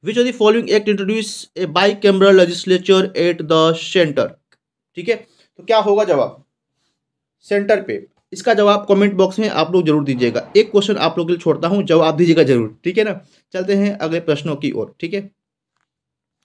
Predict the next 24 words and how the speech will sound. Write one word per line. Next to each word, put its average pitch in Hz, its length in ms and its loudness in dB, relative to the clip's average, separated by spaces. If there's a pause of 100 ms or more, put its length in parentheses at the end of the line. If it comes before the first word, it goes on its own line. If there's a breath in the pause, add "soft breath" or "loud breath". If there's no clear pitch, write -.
(380)
अगले 220 180 0
प्रश्न 226 280 -2
की 214 100 -2
ओर 214 60 0
चलते 214 240 -2
हैं। 226 200 -6
और 175 280 0 (200)
ये 165 180 2
रहा 208 160 2
प्रश्न, 208 460 -2 (360 loud breath)
which 254 340 -4
act 233 220 0
for 214 120 4
the 208 120 0
first 240 320 0
time 202 200 6
made 202 120 2
it 208 120 -10
possible 208 400 2
for 220 200 0
Indian 190 340 2
to 196 100 -2
take 190 200 -2
some 190 200 -2